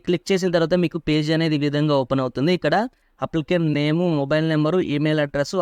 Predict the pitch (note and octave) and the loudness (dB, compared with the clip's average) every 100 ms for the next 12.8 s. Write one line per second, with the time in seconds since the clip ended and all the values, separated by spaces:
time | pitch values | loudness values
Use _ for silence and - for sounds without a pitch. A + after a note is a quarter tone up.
0 | D3 D#3 D#3 D3+ C#3 B2+ - G#3+ F4+ - | 0 0 0 0 0 -4 -2 -2 -2 -6
1 | _ _ _ _ - D#3 D3 D3 F3 - | _ _ _ _ -4 -2 0 0 -2 -2
2 | E3+ E3+ D#3+ C#3+ D3+ - D3 C3+ B2+ C3 | -2 0 -2 -2 -6 -4 -2 0 -2 -4
3 | D3+ - E3 E3 D3+ C#3+ C3+ C3+ D#3 - | -4 -2 0 0 0 0 -2 -4 -6 -4
4 | E3 - F#3 E3 C#3+ B2 A#2+ D#3+ G#3+ C#4 | -4 0 0 0 -2 -2 -6 -2 -2 -4
5 | _ _ _ D3 D#3+ G3 F3+ E3+ E3 E3 | _ _ _ -2 0 0 0 0 0 0
6 | F3 E3+ E3 D3+ D#3 - F3+ E3+ D#3+ D3 | 0 0 -2 -2 -4 -4 -4 -2 0 0
7 | C#3+ F3 D#3+ D#3+ F3+ C#3+ C#3+ - D#3+ C#3+ | 0 0 2 0 0 2 2 2 -2 0
8 | C3+ B2+ B2 E3 C#3 C#3 C#3+ C#3 D#3+ A#3 | -2 -2 -2 -4 -2 0 0 0 -2 -2
9 | _ _ - D3 C#3 E3 F3+ E3+ F#3+ F3 | _ _ -6 -4 -2 0 2 2 0 2
10 | D#3+ F#3+ F3 D#3+ D3+ D3+ C#3 - F#3 - | 2 2 0 0 -2 -4 -4 -2 -2 -2
11 | D3+ E3 F3 D#3+ C#3 C#3+ C3+ C3 D3 F#3+ | -2 0 2 0 -2 -4 -4 -4 0 0
12 | D3 C3+ G#3+ B3 D3 C#3 F3 | 0 -2 -2 0 -2 -2 -2